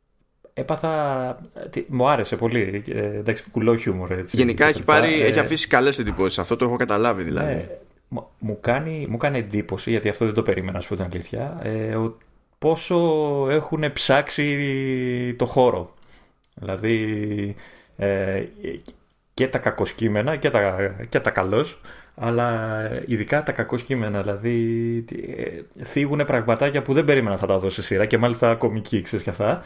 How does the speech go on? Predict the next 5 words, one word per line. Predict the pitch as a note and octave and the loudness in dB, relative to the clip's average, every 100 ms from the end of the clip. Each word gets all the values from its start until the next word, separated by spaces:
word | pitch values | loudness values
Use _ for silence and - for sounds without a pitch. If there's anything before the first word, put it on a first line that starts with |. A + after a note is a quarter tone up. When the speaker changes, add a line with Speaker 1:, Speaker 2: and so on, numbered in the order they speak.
| - - - - _ | -14 -18 -18 -20 _
Speaker 1:
Ε, | C3+ C3+ C#3 C3+ C3+ C3+ C3+ C3+ C3 C3 - - - - - _ _ _ _ _ _ _ _ | -2 0 0 0 0 0 0 0 0 -4 -8 -18 -16 -14 -16 _ _ _ _ _ _ _ _
είναι, | - F#3 G3+ | 0 2 4
είναι, | E3 E3+ F#3 | 4 4 4
είναι, | E3 D#3+ D#3+ D3 C#3+ C#3 | 4 2 2 2 2 2
είναι, | C#3+ A2 | 2 0